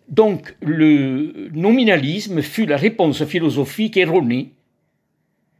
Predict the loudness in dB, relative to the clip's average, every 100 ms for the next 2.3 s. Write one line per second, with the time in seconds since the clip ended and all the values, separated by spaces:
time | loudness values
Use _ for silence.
0 | _ _ -2 -2 4 4 6 4 2 -2
1 | -6 -6 0 0 0 -2 0 0 -2 0
2 | -2 -4 -6